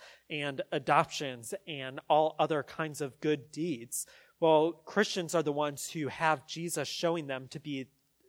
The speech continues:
good Samaritans. So one of the benefits of the gospel is that the world is filled with, um, the preservative, uh, salt-like people of Christ who radiate out,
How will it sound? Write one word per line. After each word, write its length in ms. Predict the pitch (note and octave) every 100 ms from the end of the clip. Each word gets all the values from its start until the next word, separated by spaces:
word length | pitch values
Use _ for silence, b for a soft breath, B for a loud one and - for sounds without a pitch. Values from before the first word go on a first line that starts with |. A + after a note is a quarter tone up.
| _
good 160 | D#3 -
Samaritans. 680 | D3 D3+ D#3 - _ - - b b -
So 220 | - D#3+
one 240 | C3+ D#3+
of 100 | G3
the 80 | F3+
benefits 420 | E3+ E3+ - -
of 80 | E3+
the 80 | D3+
gospel 480 | D3+ F3+ - C#3+ C#3+
is 140 | D#3
that 160 | D#3+ D3+
the 100 | D#3+
world 400 | C3+ D3+ E3 E3 -
is 180 | D3+
filled 380 | - - D#3+ D#3 -
with, 240 | D#3 D3+ A#3 _ -
um, 300 | C#3 C3 C#3+ _
the 80 | D#3+
preservative, 1040 | - E3+ C3 A#2+ E3 D#3 C#3+ - C3+ B2 - B B B
uh, 160 | D#3+ C3
salt-like 680 | - - F#3 F#3 F3+ D#3 -
people 280 | F3+ E3+ D3
of 120 | -
Christ 540 | - D#3 C#3 - - b b _ -
who 320 | D3+ C#3 C#3+ -
radiate 480 | C#3 D3+ F3 F3
out, 280 | D3 C#3 C#3